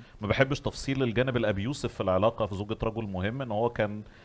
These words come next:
احادي النغمه شويتين. كنت احب ان الشخصيه يكون فيها درجه من درجات الابتزاز،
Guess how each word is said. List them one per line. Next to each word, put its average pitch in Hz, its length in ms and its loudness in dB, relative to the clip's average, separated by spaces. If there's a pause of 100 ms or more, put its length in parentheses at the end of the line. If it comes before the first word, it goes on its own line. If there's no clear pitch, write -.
(220)
احادي 131 380 8
النغمه 117 380 4
شويتين. 110 720 0
كنت - 200 -8
احب 113 260 0
ان 120 100 -2
الشخصيه 120 420 2
يكون 117 200 -2
فيها 123 160 -2
درجه 120 220 2
من 107 80 -2
درجات 101 260 0
الابتزاز، 92 720 -2